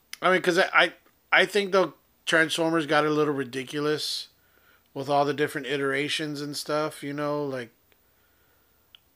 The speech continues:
I mean, Beast Wars was cool, but, you know, if you really stop and think about it, like, robot animals,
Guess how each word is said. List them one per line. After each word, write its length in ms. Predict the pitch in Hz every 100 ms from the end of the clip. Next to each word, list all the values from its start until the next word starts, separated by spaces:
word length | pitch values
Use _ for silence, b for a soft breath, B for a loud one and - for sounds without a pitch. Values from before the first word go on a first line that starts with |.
| 147
I 120 | 160
mean, 220 | 165 143
Beast 280 | 147 170 170
Wars 220 | 175 165
was 180 | 147 127
cool, 380 | - 160 170 156
but, 200 | 139 - _ _ _ _ _ _ -
you 120 | 151
know, 80 | 147
if 60 | 143
you 80 | 139
really 180 | 151
stop 280 | 147 - 147
and 120 | 139
think 160 | 147 143
about 320 | 147 147 147
it, 100 | 143
like, 140 | 131 120
robot 520 | 120 139 139 143 135
animals, 720 | 113 131 147 147 147 139 -